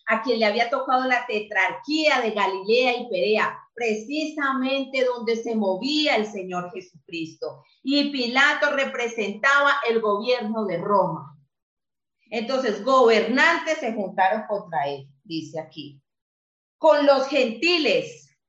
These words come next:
y el pueblo de Israel. Todos confabularon contra él.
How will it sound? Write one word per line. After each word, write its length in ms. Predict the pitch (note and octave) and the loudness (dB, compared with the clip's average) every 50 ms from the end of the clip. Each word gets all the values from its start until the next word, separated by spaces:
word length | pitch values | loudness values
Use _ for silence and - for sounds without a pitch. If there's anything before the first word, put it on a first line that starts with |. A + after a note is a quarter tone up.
| _ _ _ _ _ _ _ _ _ _ _ _ _ _ _ _ _ _ _ _ - | _ _ _ _ _ _ _ _ _ _ _ _ _ _ _ _ _ _ _ _ -10
y 160 | G#3+ A#3 C#4 | -2 2 4
el 360 | B3+ A#3+ A3 A3 G#3+ - - | 6 6 6 4 2 0 -4
pueblo 580 | B3+ C4 C#4 C#4 C#4 C#4 B3+ C4 C4 C4 C4 B3 | -2 2 2 4 4 4 2 2 2 2 2 2
de 180 | A#3 A3+ G#3+ G3+ | 2 2 2 0
Israel. 720 | G#3 G3 G#3 E3+ F3+ E3+ D#3+ F3 F#3 F#3+ F3 D3+ - - - _ _ - | 0 -2 -6 -6 -4 -4 -2 0 0 0 0 0 -4 -8 -14 _ _ 2
Todos 500 | D#4 D#4 D4+ D#4+ D#4 D4+ C#4+ B3+ B3+ - | 4 4 4 4 2 2 0 0 -2 -4
confabularon 1040 | - B3 A#3+ A3+ - A#3 A3 G#3 G3+ F#3 F#3 F#3+ F3+ F3 E3+ D#3+ D#3 D3+ C#3 - - | -4 -4 -4 -4 -2 -2 0 0 0 0 0 0 0 0 0 0 -4 -8 -10 -12 -14
contra 440 | E3 D3 - - D3 D3 C#3+ C#3 C3+ | -14 -14 -14 -12 -10 -10 -10 -10 -10
él. 100 | C3+ | -12